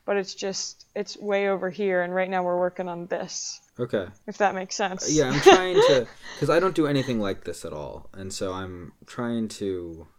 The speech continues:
Speaker 1: I have a couple of people I'm
Speaker 2: understand.
Speaker 1: trying to get to do it, but it's mostly because they are people who have a lot of great ideas, but they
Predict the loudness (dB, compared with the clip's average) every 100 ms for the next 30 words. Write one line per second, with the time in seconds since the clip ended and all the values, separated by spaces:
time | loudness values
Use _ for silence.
0 | _ 8 10 10 8 8 8 10 8 8
1 | 4 4 4 2 -2 -4 -4 -4 -6 -4
2 | -4 -4 -8 -6 -2 -2 -2 -4 -6 -6
3 | -10 -10 -6 -6 -6 -6 -6 -8 -10 -6
4 | -4 -4 -8 -10 -6 -2 0 0 -2 -4
5 | -10 -12 -6 -6 -6 -6 -8 -8 -10 _
6 | -14 -10 -6 -4 0 0 0 -8 -4 -2
7 | -2 -4 -6 -6 -4 -6 -10 -20 _ -10
8 | -4 -2 -2